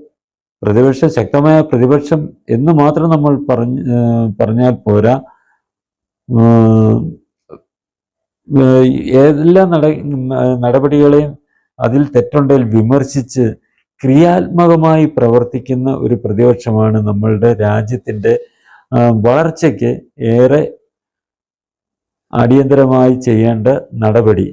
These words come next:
അതിന് പകരമാണ് രാജ്യത്തെ അസ്ഥിരപ്പെടുത്തുക, രാജ്യത്ത് കലാപം ഉണ്ടാക്കുക, ആ, രാജ്യത്തെ ജനങ്ങളെ തമ്മിൽ, ഏഹ്, ജനങ്ങൾ തമ്മിൽക്കിടയിലുള്ള വൈരം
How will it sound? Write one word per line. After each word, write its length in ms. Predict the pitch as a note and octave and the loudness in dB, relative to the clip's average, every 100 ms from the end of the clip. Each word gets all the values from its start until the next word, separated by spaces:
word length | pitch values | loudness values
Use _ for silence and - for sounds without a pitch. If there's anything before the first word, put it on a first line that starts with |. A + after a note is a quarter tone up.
| - _ _ _ - | -12 _ _ _ -6
അതിന് 340 | G2+ D#3 F3+ D#3 | -2 0 0 0
പകരമാണ് 720 | B2+ B2 B2+ A2 G#2 G#2 G#2 G#2+ - _ _ | 0 2 2 0 -2 -2 -4 -6 -10 _ _
രാജ്യത്തെ 580 | G#2+ G#2 C3+ C3 D3 D3 B2+ | -2 0 0 0 0 2 0
അസ്ഥിരപ്പെടുത്തുക, 840 | G#2 - B2+ B2 B2 G#2+ F#2+ G#2 G2 G2+ - _ _ - | 0 0 2 2 0 -2 0 0 0 -2 -10 _ _ -4
രാജ്യത്ത് 560 | G#2 G#2+ B2+ D3 C#3+ A#2+ | -2 0 2 0 0 0
കലാപം 440 | G#2+ A2+ B2+ B2+ A#2 | 0 2 2 2 0
ഉണ്ടാക്കുക, 480 | G2+ G#2 G2 G#2 G2 G2 - _ _ _ _ _ _ _ | 0 -2 -4 -6 -6 -6 -12 _ _ _ _ _ _ _
ആ, 120 | A#2+ G#2+ G#2 G#2 G#2 G#2 | -2 0 2 0 0 0
രാജ്യത്തെ 420 | A2+ C3 C3+ C#3 B2 G#2 | 0 2 0 0 0 0
ജനങ്ങളെ 480 | A#2 C#3 C#3 C3+ B2 - - A2+ | 0 2 2 2 2 -2 -8 -4
തമ്മിൽ, 420 | G#2+ A2+ A2+ G#2+ G#2 - _ _ _ _ _ A#2+ | -2 0 0 -2 -6 -16 _ _ _ _ _ -2
ഏഹ്, 580 | G#2+ G#2 G#2 G#2 G2+ F#2+ G#2+ - _ _ _ _ | 0 2 2 2 0 -2 -8 -16 _ _ _ _
ജനങ്ങൾ 360 | A#2 A2+ C#3 D3+ C#3 | -2 0 2 2 2
തമ്മിൽക്കിടയിലുള്ള 1200 | B2 C3 C3+ B2 A#2+ A#2+ - A#2 B2+ C3+ B2 A#2 A2 G#2 | 0 -2 -2 -2 0 -2 -4 0 2 2 2 2 0 2
വൈരം 460 | A2 C3+ C#3+ D3 | 2 4 4 2